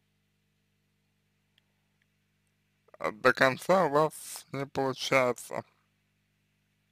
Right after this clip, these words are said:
а, ра-, разобраться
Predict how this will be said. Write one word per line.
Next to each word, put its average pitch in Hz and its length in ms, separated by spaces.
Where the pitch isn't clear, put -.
а, 117 400
ра-, 127 240
разобраться 127 880